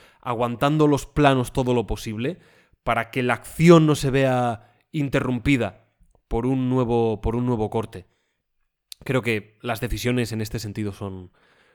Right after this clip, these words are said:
son fantásticas. Y la combinación, como ya hemos dicho, de efectos digitales y elementos físicos, mm, creo que es un, un ejemplo a,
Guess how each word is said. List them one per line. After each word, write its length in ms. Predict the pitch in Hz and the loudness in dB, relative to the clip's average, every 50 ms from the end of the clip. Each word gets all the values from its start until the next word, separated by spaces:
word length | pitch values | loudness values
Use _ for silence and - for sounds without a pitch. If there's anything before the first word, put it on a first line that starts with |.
| _ _ _ _ | _ _ _ _
son 180 | - - 127 117 | -8 -4 -4 -2
fantásticas. 800 | 101 110 104 98 120 120 - - 131 170 190 196 - - - _ _ _ _ _ _ _ _ _ _ _ _ _ _ _ _ _ - | -2 -4 -4 -2 -4 -4 -4 -2 -2 -2 -2 -4 -6 -12 -18 _ _ _ _ _ _ _ _ _ _ _ _ _ _ _ _ _ -4
Y 180 | 147 139 135 | 0 2 4
la 100 | 135 139 | 4 4
combinación, 540 | - 131 123 127 131 123 120 120 135 139 139 | 4 4 2 2 2 0 0 2 0 0 2
como 180 | 139 131 127 127 | 2 2 2 2
ya 80 | 123 | 2
hemos 180 | 123 123 120 107 | 2 0 0 -2
dicho, 240 | 120 123 - - 113 | -4 -4 -4 -4 -4
de 460 | 104 107 104 101 101 101 _ _ _ _ _ _ _ _ | -2 -2 -2 -4 -6 -8 _ _ _ _ _ _ _ _
efectos 480 | - 131 - - 147 123 - 151 135 123 | -6 0 2 4 2 4 4 2 2 2
digitales 720 | 135 127 - 110 131 131 123 123 120 117 110 - - - _ _ _ _ _ _ _ _ _ | 0 -4 -2 0 2 2 4 2 2 0 -2 -6 -12 -20 _ _ _ _ _ _ _ _ _
y 140 | - 151 139 | -4 0 2
elementos 480 | 131 127 123 131 139 135 123 123 - - | 2 4 4 2 2 2 0 -2 -2 -2
físicos, 480 | 131 110 120 127 113 143 139 - - _ _ _ _ _ _ _ _ _ - - | -6 -4 -4 -4 -4 -6 -6 -8 -16 _ _ _ _ _ _ _ _ _ -20 -18
mm, 160 | 110 104 101 | -16 -16 -14
creo 200 | 98 - 107 107 | -12 -12 -10 -8
que 80 | 101 113 | -8 -8
es 160 | 107 - - | -8 -8 -8
un, 420 | 110 110 107 104 104 101 98 101 - | -8 -8 -8 -8 -10 -12 -12 -14 -10
un 100 | 127 123 | -6 -6
ejemplo 520 | 123 113 - 123 113 107 110 120 117 107 98 | -6 -4 -4 -4 -4 -2 0 0 2 0 0
a, 280 | 95 92 87 87 - | -2 -6 -10 -14 -18